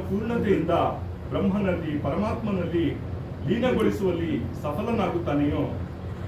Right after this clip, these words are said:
ಅಂತಹ ಪ್ರಾಣಸ್ವರೂಪ ಸಿದ್ಧಾಶ್ರಮದ ಆಧಾರ ಗುರುದೇವ್ ಸ್ವಾಮಿ ಸಚ್ಚಿದಾನಂದರಾಗಿದ್ದಾರೆ.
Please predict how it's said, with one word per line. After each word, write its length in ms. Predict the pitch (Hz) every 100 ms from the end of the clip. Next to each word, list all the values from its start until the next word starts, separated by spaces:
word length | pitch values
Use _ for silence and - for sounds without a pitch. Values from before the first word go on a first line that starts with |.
| -
ಅಂತಹ 460 | 165 208 220 240 -
ಪ್ರಾಣಸ್ವರೂಪ 680 | 190 202 196 196 180 170 - 170 - - - - - - -
ಸಿದ್ಧಾಶ್ರಮದ 640 | 180 202 226 - 202 185 - -
ಆಧಾರ 260 | - 220 - - - - - - -
ಗುರುದೇವ್ 420 | 175 208 196 - - - - - -
ಸ್ವಾಮಿ 300 | 156 170 196
ಸಚ್ಚಿದಾನಂದರಾಗಿದ್ದಾರೆ. 1300 | - 135 196 214 226 196 180 165 156 147 131 147